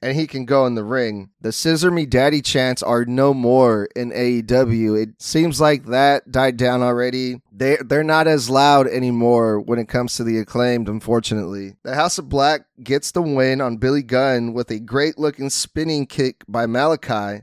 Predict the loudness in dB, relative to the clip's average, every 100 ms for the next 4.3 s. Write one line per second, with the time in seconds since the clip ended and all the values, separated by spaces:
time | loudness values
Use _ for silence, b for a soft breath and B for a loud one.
0 | _ -2 0 2 0 0 0 0 0 0
1 | 2 0 0 2 2 2 0 0 -2 0
2 | 0 -2 -2 0 0 -2 -2 -2 0 -2
3 | -2 -2 -2 -4 -8 -6 -2 0 0 0
4 | 2 2 0